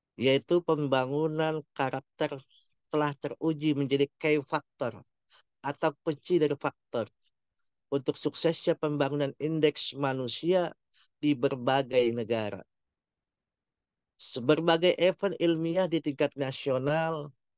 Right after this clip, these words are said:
regional, bahkan internasional telah diselenggarakan oleh para pakar dan praktisi pendidikan untuk membahas topik tersebut.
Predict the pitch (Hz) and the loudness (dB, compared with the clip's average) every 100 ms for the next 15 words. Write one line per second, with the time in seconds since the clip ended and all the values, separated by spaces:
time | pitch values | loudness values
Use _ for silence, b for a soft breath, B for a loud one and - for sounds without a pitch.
0 | _ _ _ - 123 139 143 120 131 135 | _ _ _ -6 0 2 2 0 2 4
1 | 135 143 151 143 120 139 - 160 160 151 | 4 2 2 2 2 0 0 -2 0 -2
2 | 147 160 160 160 - 185 175 139 98 101 | -4 -4 -2 -2 -2 -2 0 -2 -4 -16
3 | _ _ _ _ - 147 151 139 135 - | _ _ _ _ -4 0 0 0 -4 -10
4 | - 151 147 143 151 170 160 143 143 139 | -4 -2 2 2 2 -2 -2 -2 0 -2
5 | - 139 131 - 139 - 156 175 139 139 | 0 -4 -4 -6 -8 -4 -2 -2 0 0
6 | 135 120 - 151 _ 180 175 - 156 151 | 0 -4 -8 -8 _ -2 -2 -2 -2 0
7 | 151 175 - 143 107 98 _ _ _ _ | 0 0 0 -2 -2 -10 _ _ _ _
8 | _ 143 151 143 - 147 143 139 123 - | _ -2 0 -2 -2 0 2 2 -2 0
9 | 156 160 - 143 - _ _ _ 139 - | 2 2 0 -8 -8 _ _ _ -6 -4
10 | - 120 131 | -8 -4 -4